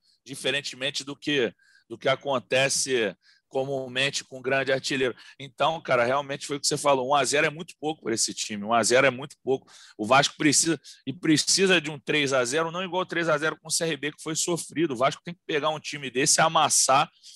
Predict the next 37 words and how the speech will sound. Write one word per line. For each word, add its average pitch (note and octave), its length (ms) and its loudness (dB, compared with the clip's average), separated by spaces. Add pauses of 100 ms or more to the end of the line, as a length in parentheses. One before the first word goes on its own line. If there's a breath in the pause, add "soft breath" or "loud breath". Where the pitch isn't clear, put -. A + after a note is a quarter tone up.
(180 loud breath)
e, D3+ 240 -4
e D#3 80 -8
deixar D3+ 380 2
a E3 40 0
torcida E3 520 -4
no E3 80 -10
segundo D#3 400 -6
tempo D#3 260 -8
tranquila, D#3+ 680 4
pra C#3 140 0
ficar D3 240 2
com C#3+ 180 -8
calma, D3+ 540 0 (340 loud breath)
e D3 120 -4
não, F3+ 200 0
não, E3+ 140 -4
essa D#3 380 0
vitória E3+ 500 0
da E3 100 -2
tran-, D3+ 280 -6
da C#3+ 100 2
calmaria, D3+ 640 -2
da D#3 80 -2
tranquilidade C#3+ 600 -2
não E3+ 180 -8
vem, D3+ 140 -2
é D#3+ 80 -2
só D#3 220 2
alívio, D3+ 420 0
é - 20 0
só D#3 220 -2
no E3+ 80 -12
sufoco, - 500 -6
é C3 60 2
só D#3+ 340 4
no, E3 160 -4 (580 soft breath)
né, B2 120 2